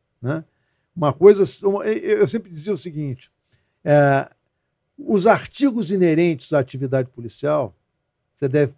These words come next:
procurar, de toda forma, resguardar o policial. Artigo cento e vinte e um,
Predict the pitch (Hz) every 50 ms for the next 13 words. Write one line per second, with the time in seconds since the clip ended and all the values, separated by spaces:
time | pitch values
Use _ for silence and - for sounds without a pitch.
0 | _ - 147 143 - - 135 135 147 156 151 123 117 120 127 123 - 180 170 160
1 | 143 123 - - 160 160 143 156 147 127 139 160 143 139 143 156 131 113 104 110
2 | 135 135 143 131 - _ _ _ _ _ _ _ _ _ _ _ _ - 123 -
3 | - 147 131 123 - - 117 104 - 98 - _ _ _ _ _ _ _ _ _
4 | _ - 113 104 - - 165 139 - - 170 156 127 - 139 117 135 135 127 -
5 | - 120 135 143 139 135 123 98